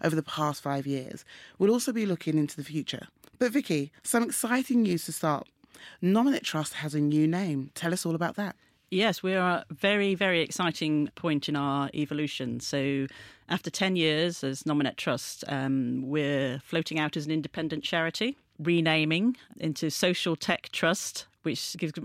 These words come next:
Speaker 2: much greater clarity to the, the type of work that we're doing and the, the support that we provide in the social tech space. We've got a new strategic partner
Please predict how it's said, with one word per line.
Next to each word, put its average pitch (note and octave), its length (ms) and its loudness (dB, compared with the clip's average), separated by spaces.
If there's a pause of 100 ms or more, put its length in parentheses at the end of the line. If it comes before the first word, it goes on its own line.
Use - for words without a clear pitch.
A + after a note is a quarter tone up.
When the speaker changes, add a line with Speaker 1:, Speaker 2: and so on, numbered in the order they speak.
Speaker 2:
much - 260 -4
greater F3+ 340 0
clarity D3 920 0
to D3+ 160 0
the, C#3 480 4
the C#3+ 80 -2
type D#3 260 0
of C#3 120 -6
work C#3 300 0
that C3+ 140 0
we're C3+ 320 4
doing D#3+ 420 2
and C#3 160 4
the, C#3 240 2
the C#3 200 -2
support - 400 -4
that C#3+ 100 -2
we C#3 140 -2
provide C#3+ 560 0 (400)
in D#3 180 2
the C#3+ 80 -2
social D3+ 340 -2
tech - 280 -4
space. - 560 -4 (500)
We've D3 140 0
got - 180 -2
a E3 40 2
new D#3 180 4
strategic - 540 -4
partner E3+ 440 0